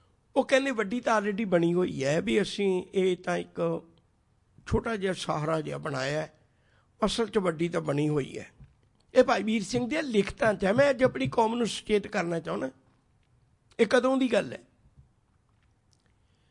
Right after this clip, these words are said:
ਉਹ ਕਹਿਣ ਲੱਗੇ ਉਹ ਤਾਂ ਬਣੀ ਹੋਈ ਹੈ। ਕਹਿਣ ਲੱਗੇ ਉਹ ਕਿਹੜੀ? ਕਮਾਲ ਹੈ, ਐਡੀ ਵੱਡੀ ਚਰਚ ਤੁਸੀਂ ਬਣਾਈ ਹੋਵੇ ਸਾਨੂੰ ਪਤਾ ਹੀ ਨਾ ਹੋਵੇ।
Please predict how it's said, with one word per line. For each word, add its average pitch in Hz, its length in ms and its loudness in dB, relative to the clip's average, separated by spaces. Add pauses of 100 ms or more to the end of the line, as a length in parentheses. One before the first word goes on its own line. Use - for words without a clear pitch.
(840)
ਉਹ 240 80 2
ਕਹਿਣ 277 240 4
ਲੱਗੇ 277 180 2
ਉਹ - 60 4
ਤਾਂ 294 100 0
ਬਣੀ 214 260 4
ਹੋਈ 247 260 2
ਹੈ। 269 60 8
ਕਹਿਣ 262 260 2
ਲੱਗੇ 285 200 2
ਉਹ 339 160 0
ਕਿਹੜੀ? 370 380 2 (2250)
ਕਮਾਲ 170 400 2
ਹੈ, 247 140 0 (120)
ਐਡੀ 214 140 2
ਵੱਡੀ 233 240 2
ਚਰਚ 202 320 0
ਤੁਸੀਂ 220 340 -2
ਬਣਾਈ 208 300 0
ਹੋਵੇ 196 140 0
ਸਾਨੂੰ 202 240 0
ਪਤਾ 226 200 0
ਹੀ 294 100 -2
ਨਾ 359 80 -2
ਹੋਵੇ। 254 300 -4